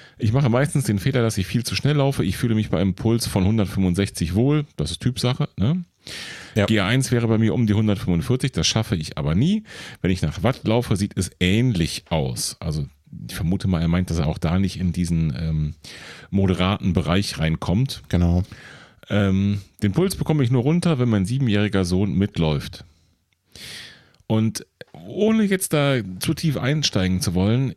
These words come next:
Speaker 1: ich bin mir sicher, folgenden Ratschlag raushauen zu können:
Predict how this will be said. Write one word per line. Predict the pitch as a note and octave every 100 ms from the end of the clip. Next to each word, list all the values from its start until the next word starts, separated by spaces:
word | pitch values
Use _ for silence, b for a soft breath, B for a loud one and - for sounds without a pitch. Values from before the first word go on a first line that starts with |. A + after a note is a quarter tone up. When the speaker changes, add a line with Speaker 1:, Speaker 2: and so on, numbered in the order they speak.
| -
Speaker 1:
ich | A1 G#2+ -
bin | D3
mir | D#3+ C3+ G2
sicher, | G2+ F#3+ E3 F2+ D#2 - _ - -
folgenden | C3+ D#3 B2+
Ratschlag | F#2 F#2 B2 - B2+ A#2 - -
raushauen | G2 B2 - G2+ A2 A2+
zu | - F#2+
können: | - A2 C3 D3